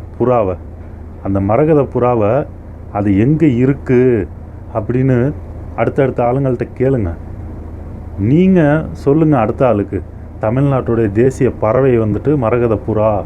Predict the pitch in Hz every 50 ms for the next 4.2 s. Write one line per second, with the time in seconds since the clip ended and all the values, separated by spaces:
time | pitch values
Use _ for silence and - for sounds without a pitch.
0 | 78 92 104 101 113 110 120 117 139 135 113 117 127 131 123 113 - - 117 113
1 | 139 156 156 143 113 101 117 151 160 - - - - - - - - - - -
2 | - 104 107 104 107 107 110 131 147 156 156 139 110 92 117 104 107 110 127 139
3 | 120 107 123 135 135 113 - 120 110 120 113 - 123 117 110 104 92 85 98 95
4 | 110 127 127